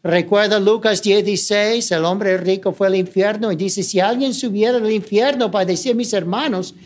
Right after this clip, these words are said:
ellos creerían." Bueno, Cristo murió y resucitó y no creían. Él dijo, "No, si no creen la Biblia, aunque vier-, vinieran al infierno, no creerían."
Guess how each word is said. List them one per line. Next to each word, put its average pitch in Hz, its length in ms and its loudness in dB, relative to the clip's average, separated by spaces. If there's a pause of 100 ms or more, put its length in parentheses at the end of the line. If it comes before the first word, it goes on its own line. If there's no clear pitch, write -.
(140)
ellos 208 340 2
creerían." 196 760 2 (400)
Bueno, 208 340 2
Cristo 220 640 2
murió 190 460 2
y - 20 2
resucitó 202 720 2
y 175 80 2
no 180 180 2
creían. 180 600 0 (520)
Él 190 640 0
dijo, 214 320 2
"No, 220 240 2
si 190 140 -2
no 202 180 0
creen 254 200 0
la 240 100 2
Biblia, 269 600 0 (200)
aunque 262 520 2
vier-, 196 800 0
vinieran 262 440 2
al 277 80 2
infierno, 277 680 2
no 180 180 0
creerían." 151 640 -4